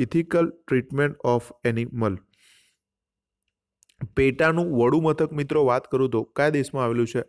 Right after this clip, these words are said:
અમેરિકામાં આવેલું છે. અને તાજેતરમાં જ એમને જાહેરાત કરી છે Person of the Year એવોર્ડ ભારતીય ટીમના કેપ્ટન એટલે કે વિરાટ કોહલીને આપવાની વાત કરી છે. કોને?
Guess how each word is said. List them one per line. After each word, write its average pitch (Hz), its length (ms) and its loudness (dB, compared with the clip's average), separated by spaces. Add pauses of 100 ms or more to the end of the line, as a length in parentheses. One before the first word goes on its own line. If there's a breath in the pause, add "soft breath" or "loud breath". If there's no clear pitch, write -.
(100)
અમેરિકામાં 139 600 0
આવેલું 135 220 2
છે. 135 120 -4
અને 123 360 -4 (460 loud breath)
તાજેતરમાં 151 640 0
જ 139 40 -4
એમને 135 240 2
જાહેરાત 110 400 0
કરી 127 240 -2
છે - 140 -4 (540 loud breath)
Person 120 320 2
of 127 300 -4
the 135 120 0
Year 123 320 2
એવોર્ડ 110 280 2
ભારતીય 135 880 0 (880)
ટીમના 120 300 0
કેપ્ટન 117 760 -2
એટલે 113 220 -2
કે 113 200 -2 (1160 soft breath)
વિરાટ 143 480 2
કોહલીને 117 460 0
આપવાની 104 360 -4
વાત 101 200 -8
કરી 101 220 -10
છે. - 120 -14
કોને? 139 380 0